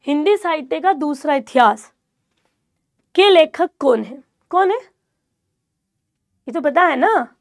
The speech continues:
बहुत ज़्यादा लिखते हैं भाई। और ये हिंदी साहित्य का दूसरा इतिहास तो मुझे आपको पढ़ाना भी है, काफ़ी चीज़ें हैं जो इसमें से भी आती हैं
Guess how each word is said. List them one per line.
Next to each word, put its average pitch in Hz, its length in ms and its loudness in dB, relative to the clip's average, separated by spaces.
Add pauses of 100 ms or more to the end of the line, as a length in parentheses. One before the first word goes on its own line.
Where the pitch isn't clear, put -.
(120)
बहुत 277 140 0
ज़्यादा 254 260 2
लिखते 339 320 -2
हैं 269 120 4
भाई। 269 180 0 (600)
और 285 260 6
ये 320 540 -2
हिंदी 302 240 -4
साहित्य 294 300 -2
का 330 80 -4
दूसरा 285 340 -6
इतिहास 285 280 -2
तो 339 80 -4
मुझे 302 200 -2
आपको 311 300 0
पढ़ाना 277 380 0
भी 320 180 2
है, 208 160 2 (520)
काफ़ी 247 260 0
चीज़ें 311 300 -2
हैं 330 160 0
जो 339 60 0
इसमें 302 300 -2
से 311 120 -6
भी 294 100 -2
आती 262 340 2
हैं 196 260 -6